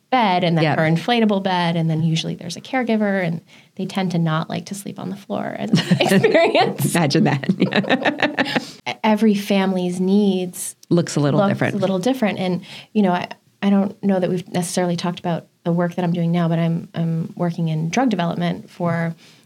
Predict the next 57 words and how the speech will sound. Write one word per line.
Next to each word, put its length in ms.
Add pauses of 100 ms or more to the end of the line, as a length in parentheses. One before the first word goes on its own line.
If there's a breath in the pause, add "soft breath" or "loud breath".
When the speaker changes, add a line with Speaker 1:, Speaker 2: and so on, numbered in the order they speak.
(120)
Speaker 1:
populations 640
that, 180 (160)
you 100
know, 180 (100)
are 60
very 180
familiar 380
to 160
us. 260 (120)
That's 200
one 80
of 60
the 80
things 200
I 60
keep 200
saying 340
to 100
my 140
team 360
about 320
how 180
we 140
design 420
the, 260 (100)
the 80
trials 540
is 260 (580 loud breath)
you 80
just, 260
you 120
build 260
in 100
as 120
much 180
option 460
because 340
Speaker 2:
Yeah. 200
Speaker 1:
what 200
might 240
work 240
really 160
well 160
for 140
one 160
family 320
isn't 160
gonna 180
work 140
for 80
the 80
next. 340
Speaker 2:
Absolutely. 400
Speaker 1:
It's 80
flexibility, 680
it's 200
choice, 580